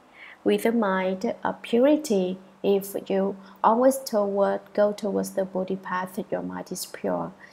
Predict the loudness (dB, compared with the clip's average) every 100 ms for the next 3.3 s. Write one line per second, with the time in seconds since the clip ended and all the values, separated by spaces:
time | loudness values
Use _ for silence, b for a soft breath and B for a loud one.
0 | B B -4 -4 -2 -2 0 -2 0 -2
1 | 0 -2 -4 -6 -8 -6 -8 -8 -10 -10
2 | -10 -4 -4 -4 -8 -20 B _ -4 2
3 | 4 2